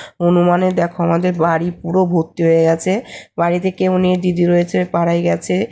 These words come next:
আর এখানে দেখো, বাড়িতে ফাঁকা পেয়েছে। আর এই দেখো, হনুমানে দেখো, সব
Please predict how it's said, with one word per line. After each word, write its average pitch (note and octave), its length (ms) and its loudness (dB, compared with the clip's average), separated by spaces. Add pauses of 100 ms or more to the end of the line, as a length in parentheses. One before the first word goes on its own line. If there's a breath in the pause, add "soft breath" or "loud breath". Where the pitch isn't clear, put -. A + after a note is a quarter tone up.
(320 loud breath)
আর D#3+ 260 0
এখানে E3+ 400 -2
দেখো, E3+ 280 0
বাড়িতে E3+ 440 0
ফাঁকা D#3+ 280 -4
পেয়েছে। F3 420 -2 (400 loud breath)
আর D#3+ 160 -4
এই D#3+ 100 0
দেখো, D#3+ 360 0 (340)
হনুমানে E3+ 480 2
দেখো, F3 340 -2
সব F#3+ 360 -2